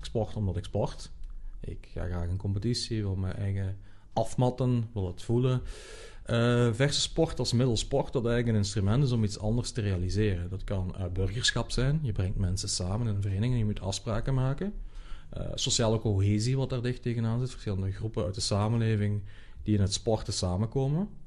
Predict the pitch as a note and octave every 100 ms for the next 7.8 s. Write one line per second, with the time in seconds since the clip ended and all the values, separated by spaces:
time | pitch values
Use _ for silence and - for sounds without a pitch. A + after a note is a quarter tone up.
0 | - - G#2+ A2 F#2 F2+ F2+ A2 A#2+ A2
1 | G#2+ G2+ G2+ G#2 G2 - - - - A2
2 | G2 G2 G#2 G#2+ G#2 G#2+ G#2+ F#2+ F#2 F2
3 | A#2 C#3+ G#2+ F2 - G#2+ G#2 - B2 A2+
4 | - - - - - - - A2+ G#2 F#2
5 | - A2+ G#2 G2+ F#2+ F#2 F#2 F#2+ G#2 G#2+
6 | G#2 - G#2 G2 G#2+ G#2 G#2 G2+ G2 G2
7 | - - - - G2+ G2+ F3 G#3